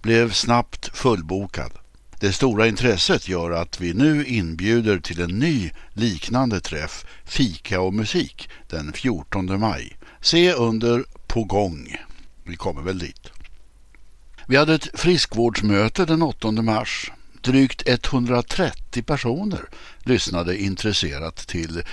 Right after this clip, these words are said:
professor i kardiologi Maria Schaufelberger,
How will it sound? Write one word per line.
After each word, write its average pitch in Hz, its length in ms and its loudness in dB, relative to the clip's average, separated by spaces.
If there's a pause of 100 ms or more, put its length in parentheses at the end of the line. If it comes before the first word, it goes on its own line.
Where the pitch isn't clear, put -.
(240)
professor 120 680 2
i 90 200 -2
kardiologi 90 920 -2
Maria 90 760 -2
Schaufelberger, 95 1200 0